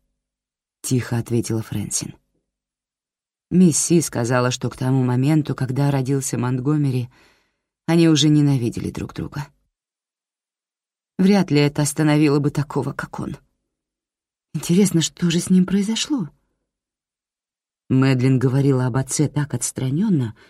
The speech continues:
как говорят о чужих людях. Но он и был чужим. Никто из них его не помнил. Я знаю только то, что сообщила мне мисс Си. А она рассказала немного.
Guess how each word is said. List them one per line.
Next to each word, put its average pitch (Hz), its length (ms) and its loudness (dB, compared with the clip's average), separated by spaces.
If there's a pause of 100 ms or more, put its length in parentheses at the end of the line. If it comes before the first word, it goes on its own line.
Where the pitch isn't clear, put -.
(220)
как 151 240 -2
говорят 170 400 2
о 202 40 -6
чужих 208 360 -4
людях. 233 420 -6 (600)
Но 131 200 2
он 127 140 2
и 170 60 6
был 202 320 0
чужим. 202 520 -4 (480)
Никто 143 320 4
из 147 180 6
них 151 320 6
его 147 280 2
не 139 140 2
помнил. 151 500 -4 (1500)
Я 233 160 4
знаю 131 260 2
только 120 260 -4
то, 220 220 2
что 233 180 -4
сообщила 165 600 0
мне 175 240 4
мисс 131 240 -2
Си. - 420 -10 (920)
А 123 180 2
она 156 220 2
рассказала 110 420 -4
немного. - 540 -8